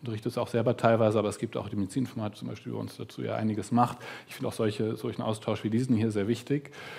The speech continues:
Und, mm, die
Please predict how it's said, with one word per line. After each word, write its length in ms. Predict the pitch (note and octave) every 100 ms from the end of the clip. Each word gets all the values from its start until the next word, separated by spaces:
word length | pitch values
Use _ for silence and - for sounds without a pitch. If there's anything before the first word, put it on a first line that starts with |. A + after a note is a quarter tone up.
| - -
Und, 380 | - G#2+ A2 - -
mm, 380 | A2 G#2+ G#2 G#2+ - - - - _ - G#3+
die 800 | A2+ G#2+ G2+ G2+ G2 - -